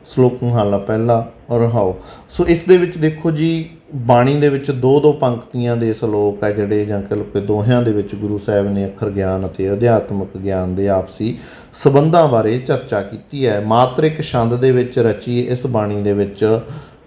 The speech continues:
ਤੀਹ ਮਾਤਾਵਾਂ ਉੱਪਰ ਵਿਸ਼ਰਾਮ ਆਉਂਦਾ ਹੈ। ਇਉਂ ਇਹ ਛੰਦ ਦਵਿਆ ਪ੍ਰਤੀਤ ਹੁੰਦਾ ਹੈ। ਭਾਵੇਂ ਕਿਧਰੇ ਕਿਧਰੇ ਗੁਰੂ ਸਾਹਿਬ ਨੇ ਮਾਤਾਵਾਂ ਦੇ ਵਿੱਚ ਕੁਝ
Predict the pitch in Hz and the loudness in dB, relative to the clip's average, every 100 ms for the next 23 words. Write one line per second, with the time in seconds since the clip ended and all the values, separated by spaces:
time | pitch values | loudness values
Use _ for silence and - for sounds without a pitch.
0 | _ _ - 151 160 165 131 117 117 107 | _ _ -10 -2 0 4 4 4 0 -2
1 | 107 110 110 101 110 107 104 104 - 98 | -2 -4 -6 -6 -2 -2 -2 -4 -4 0
2 | 98 101 - 95 90 113 120 95 - - | 0 -2 -6 -4 0 2 2 -2 -10 -14
3 | - - - 147 165 180 180 165 160 135 | -12 -6 2 4 4 2 0 -4 0 0
4 | 123 127 127 117 113 110 107 110 - 139 | 0 0 2 2 4 2 0 -6 -4 -6
5 | 135 147 139 135 131 131 131 - - 165 | -2 -2 2 2 2 0 -2 -14 0 4
6 | 139 160 160 170 180 175 170 175 160 131 | 6 4 0 0 0 0 0 0 0 0
7 | 135 135 139 139 139 135 123 120 110 113 | -2 0 0 2 0 2 2 2 2 2
8 | 117 117 113 - 110 - 123 | 2 2 0 -2 -4 -2 -4